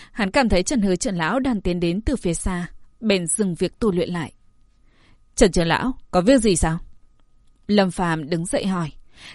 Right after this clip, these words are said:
Theo lý mà nói, trưởng lão nhất định phải có việc mới đến tìm, chứ chắc không phải đến nói chuyện phiếm đâu à. Kiệt xuất, biến thái, yêu nghiệt. Nghe thì giống như đang chửi,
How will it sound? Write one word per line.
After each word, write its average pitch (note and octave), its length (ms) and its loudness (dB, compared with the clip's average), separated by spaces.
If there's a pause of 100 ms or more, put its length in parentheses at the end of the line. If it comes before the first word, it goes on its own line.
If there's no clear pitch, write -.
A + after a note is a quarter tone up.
Theo G#3+ 140 8
lý F3+ 140 4
mà G3+ 160 0
nói, E3+ 300 -2
trưởng B3+ 180 -4
lão E3+ 120 -2
nhất C#4+ 200 -6
định B3+ 160 -2
phải - 120 -8
có E3+ 200 -2
việc G#3 200 -4
mới E3+ 100 -4
đến D#3+ 160 -8
tìm, G3+ 320 -4 (320)
chứ C4+ 200 -4
chắc D#4 180 -4
không B3 160 -2
phải F#3+ 140 0
đến E3+ 160 0
nói E3+ 120 -2
chuyện - 180 -4
phiếm E3+ 280 -6
đâu C#4+ 120 -2
à. G3 200 -4 (920)
Kiệt G3+ 160 4
xuất, - 260 -6 (580)
biến G3 360 2
thái, F3 360 -6 (460)
yêu A3 220 8
nghiệt. E3 260 -4 (2000)
Nghe G3 320 4
thì F3+ 180 6
giống F3+ 200 4
như C4 100 2
đang G#3+ 160 2
chửi, F3 320 2